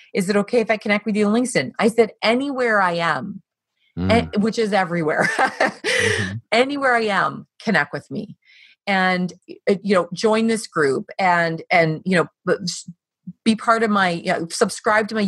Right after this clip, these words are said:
Speaker 1: YouTube channel, comment, "How can I help you?" If I can help you related to this topic,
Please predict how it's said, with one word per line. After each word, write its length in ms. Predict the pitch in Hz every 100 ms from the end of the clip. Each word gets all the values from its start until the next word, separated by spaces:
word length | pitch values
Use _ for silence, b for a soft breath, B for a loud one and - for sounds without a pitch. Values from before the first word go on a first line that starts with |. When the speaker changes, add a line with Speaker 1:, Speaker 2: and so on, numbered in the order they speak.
| 180
Speaker 1:
YouTube 320 | 180 185 160 -
channel, 260 | 147 135 127
comment, 640 | - 247 233 214 165 135 -
"How 240 | 190 208
can 160 | 208 208
I 120 | 190
help 260 | 196 185 -
you?" 100 | 156
If 80 | 143
I 80 | 156
can 160 | 165
help 260 | 165 190 196
you 80 | 202
related 340 | 190 180 165
to 60 | 156
this 200 | 160 -
topic, 400 | - 160 156